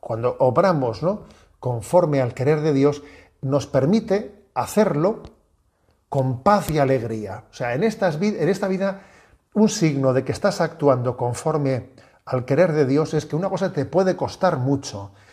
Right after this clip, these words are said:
te puede suponer un gran sacrificio, puedes tener contradicciones, pero la paz y la alegría, cuando uno experimenta la paz y la alegría,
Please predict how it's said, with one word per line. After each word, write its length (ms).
te 100
puede 240
suponer 280
un 100
gran 220
sacrificio, 840
puedes 400
tener 320
contradicciones, 1080
pero 320
la 300
paz 300
y 80
la 100
alegría, 560
cuando 220
uno 120
experimenta 680
la 220
paz 240
y 60
la 100
alegría, 680